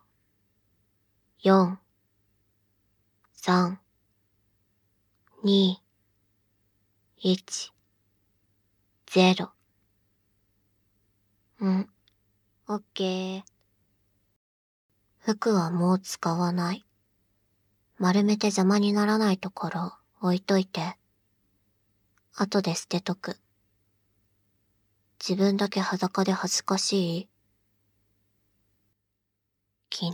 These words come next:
張してる。大丈夫。リラックスして。おいで。頭下げて。うん。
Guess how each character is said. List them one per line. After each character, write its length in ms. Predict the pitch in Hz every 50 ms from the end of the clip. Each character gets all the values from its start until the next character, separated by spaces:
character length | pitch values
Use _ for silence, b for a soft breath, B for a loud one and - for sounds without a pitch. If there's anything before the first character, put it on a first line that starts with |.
| - -
張 220 | - 175 175 185
し 180 | 185 - - -
て 160 | - 175 175
る。 180 | - 185 190 - _ _ _ _ _ _ _ _ _ _ _ _ _ _ _ _ _ _ _ _ _ _ _ _ _ _ _ _ _ _ _
大 240 | - 175 180 180 180
丈 240 | - - 190 190 190
夫。 60 | 180 - - - _ _ _ _ _ _ _ _ _ _ _ _ _ _ _ _ _ _ _ - - -
リ 80 | 180
ラ 180 | - 175 180 196
ッ 40 | - _ _
ク 100 | - -
ス 160 | - - 170
し 220 | - - - -
て。 240 | - 185 180 - - _ _ _ _ _ _ _ _ _ _ _ _ _ _ _ _ _ _ _ _ _ _ _ _ _ _ _ _ _ _ _ _ _ _ _ _ _ _ _ _ _ _ _ _ _ - -
お 60 | 190
い 100 | 180 180
で。 120 | - 170 180 180 - _ _ _ _ _ _ _ _ _ _ _ _ _ _ _ _ _ _ _ _ _ _ _ _ _ _ _ _ _ _ _ _ _ _ _ _ _ _ _ _ _ -
頭 420 | 190 185 - - 185 180 190 185
下 200 | - - - 196
げ 120 | - - 180
て。 60 | - _ - - - - - _ _ _ _ _ _ _ _ _ _ _ _ _ _ _ _ _ _ _ _ _ _ _ _ _ _ _ _ _ _ _ _ -
う 40 | 196
ん。 100 | 180 180